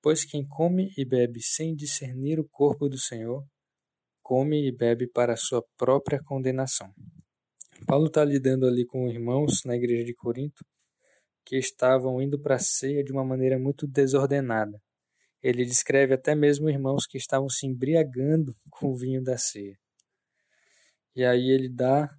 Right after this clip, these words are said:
uma descrição a respeito da instituição da ceia e conclui com essa bronca aqui, com esse alerta, né? De que aquele que comer do pão ou beber do cálice de maneira indigna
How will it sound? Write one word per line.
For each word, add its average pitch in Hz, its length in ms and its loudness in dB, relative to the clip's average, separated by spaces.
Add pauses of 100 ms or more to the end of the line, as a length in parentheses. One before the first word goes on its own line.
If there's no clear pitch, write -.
(240)
uma 131 140 -4
descrição 143 640 6
a 160 60 6
respeito 143 360 4
da 143 100 0
instituição 143 560 -2
da 143 100 2
ceia 165 500 4 (800)
e 151 60 -8
conclui 156 540 2
com 156 240 0
essa 151 340 4
bronca 135 640 -2
aqui, 117 400 -10
com 123 100 -2
esse 120 240 4
alerta, 110 460 0
né? 117 200 -10 (720)
De 123 200 -8
que - 480 -4 (480)
aquele 135 400 -4
que 139 160 -6
comer 135 500 0
do 139 140 -2
pão 139 260 0
ou 147 100 4
beber 131 300 2
do 127 140 -6
cálice 127 440 2
de 131 140 -4
maneira 123 420 -4
indigna 135 840 -4